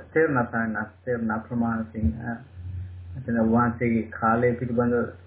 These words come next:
සලකලා, අ, කොහොමද දන්නේ ස්වාමීන් වහන්සේ මේ නිමා කරන්න පුළුවන්? තවත් ප්‍රශ්න තියෙනවා නම් අනිත් දවසේ යොමු කරන්න පුළුවන් ස්වාමීන් වහන්සේ.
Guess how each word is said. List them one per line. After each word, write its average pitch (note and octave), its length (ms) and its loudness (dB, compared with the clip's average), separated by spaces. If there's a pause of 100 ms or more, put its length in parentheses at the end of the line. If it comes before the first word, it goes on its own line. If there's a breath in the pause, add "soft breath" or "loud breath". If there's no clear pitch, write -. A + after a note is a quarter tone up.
(540)
සලකලා, B2 580 2 (1200 soft breath)
අ, C3+ 100 -2 (1000)
කොහොමද B2 360 4
දන්නේ A#2+ 260 4
ස්වාමීන් A#2+ 320 2
වහන්සේ C3 320 2
මේ A#2 560 4 (1300)
නිමා B2 380 6
කරන්න A#2+ 360 4
පුළුවන්? C3 340 2
තවත් B2 280 4
ප්‍රශ්න A#2+ 280 0
තියෙනවා A#2+ 200 0
නම් B2+ 60 2
අනිත් A2+ 280 4
දවසේ A#2 340 -2
යොමු A#2 200 2
කරන්න A#2 360 2
පුළුවන් A#2+ 320 -2
ස්වාමීන් A#2+ 340 -2
වහන්සේ. A#2+ 380 -2